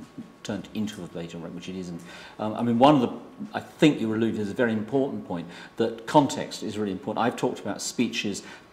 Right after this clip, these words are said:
uh, parliamentary questions and, and broadcast interviews. They're different contexts, so the way that a, a politician may behave in a broadcast interview is gonna be very, very different from the way that they will behave in, in, in parliamentary questions.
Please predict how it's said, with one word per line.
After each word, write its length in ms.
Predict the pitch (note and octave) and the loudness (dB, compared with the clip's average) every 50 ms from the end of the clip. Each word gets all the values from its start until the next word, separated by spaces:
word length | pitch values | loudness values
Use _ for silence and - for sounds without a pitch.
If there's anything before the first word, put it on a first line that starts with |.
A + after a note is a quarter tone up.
| - - | -10 -8
uh, 80 | G#2+ F#2+ | -8 -8
parliamentary 520 | - - D3 C#3 C3 A2+ G2+ - - - | 2 6 8 8 8 8 4 2 -2 -8
questions 540 | - - A2 F#2+ - - - G2 F#2 F2+ - | -8 -8 -8 -8 -8 -8 -8 -8 -8 -8 -8
and, 240 | - G#2+ A2 G#2 G#2 - | -8 -8 -8 -8 -10 -10
and 180 | - G2+ G#2 G2+ | -8 -8 -2 0
broadcast 420 | A#2 G#2+ G2+ - - F#2 - - | 0 0 0 0 -4 -6 -4 -4
interviews. 300 | A2 G#2+ A2 - F2+ - - - - - - | -6 -6 -6 -8 -10 -12 -12 -16 -18 -2 0
They're 100 | B2+ A#2+ | 0 0
different 440 | A#2+ - E3 D#3 - - C#3 B2+ - | 4 4 4 4 4 0 -4 -4 -2
contexts, 600 | - C3+ B2+ B2 G2 - - C#2 - - - - | -2 -2 -2 -2 -4 -6 -8 -10 -10 -10 -8 -6
so 80 | A2 | -6
the 100 | G2 G#2 | -4 -4
way 300 | G2 G2 A2+ B2 C3 B2+ | -2 0 2 4 4 4
that 180 | A#2 G#2+ F#2 G2 | 2 0 -2 -4
a, 60 | F#2+ - - - - | -6 -10 -14 -12 -12
a 60 | - | -12
politician 520 | - - - G#2+ G2+ - G#2+ G2+ - A#2 G#2+ | -6 -4 -2 -2 -2 -4 -6 -8 -6 -4 -4
may 120 | F#2+ F#2+ | -4 -4
behave 400 | F#2 - G2+ G2+ A#2 A2+ G2 F2 | -4 -6 -6 -4 -4 -4 -4 -4
in 80 | F#2+ F#2+ | -6 -8
a 40 | |
broadcast 520 | F2 - G#2+ G2+ F2+ - - F#2 F2+ - - | -6 -6 -6 -6 -6 -6 -10 -10 -10 -8 -8
interview 280 | A2+ G#2 - - D#2+ | -8 -8 -8 -10 -12
is 80 | D#2+ E2 | -14 -12
gonna 160 | - G#2 G2 | -12 -12 -10
be 100 | F#2 F#2+ | -8 -8
very, 260 | F#2 G#2 G2+ G2+ G2+ | -8 -8 -8 -8 -8
very 200 | F#2+ F#2 F2+ F2+ | -6 -6 -6 -8
different 520 | E2+ - B2 A#2 - - F2 D#2 C#2+ - - - - - - - | -6 -8 -8 -8 -8 -12 -12 -12 -12 -14 -16 -18 -18 -20 -20 -10
from 280 | - - G#2+ G#2 G2+ | -6 -4 -4 -4 -4
the 60 | F#2+ | -4
way 240 | G2 G2 G2 G2 G2+ | -4 -2 -2 -2 -2
that 160 | F#2+ - - | -4 -6 -8
they 140 | - F#2+ G2 | -6 -6 -6
will 140 | F#2 G2+ G#2 | -6 -8 -8
behave 300 | - - G2 G#2+ G2 F2 | -6 -6 -4 -4 -4 -4
in, 200 | F#3 F#2+ F#2+ G2 - | -6 -8 -8 -10 -10
in, 280 | - G#2 G2 F#2+ F#2 - - - - - - - - - - | -10 -8 -8 -8 -10 -10 -14 -18 -20 -20 -20 -20 -20 -8 -4
in 160 | B2+ A2 G2 | -4 -4 -4
parliamentary 600 | - - - G#2 G2+ G#2 A#2 D3 D#3+ D#3 - - | -4 -4 -4 -2 0 2 2 2 2 0 -2 -6
questions. 520 | - - G2 F2+ - - - E2 E2 - | -6 -8 -8 -8 -8 -10 -12 -12 -14 -14